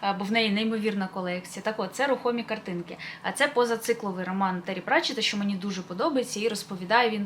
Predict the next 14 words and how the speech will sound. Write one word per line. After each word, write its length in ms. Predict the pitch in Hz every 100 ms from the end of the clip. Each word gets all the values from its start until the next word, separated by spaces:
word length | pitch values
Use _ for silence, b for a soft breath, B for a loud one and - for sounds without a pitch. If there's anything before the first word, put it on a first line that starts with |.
| -
тут 180 | 220 -
про 180 | 185 190
Голлівуд 800 | 165 202 208 190 170 220 330 B B -
і 80 | 240
про 120 | 254
якесь 280 | 247 233 165
вбивство 540 | - 208 233 - 285
начебто, 460 | 277 285 277 269 240
і 60 |
щось 220 | 226 226 208
буде 200 | 202 196
тут 180 | 190
розслідуватись. 760 | 202 190 - 226 254 254 254
Тоб-, 60 | -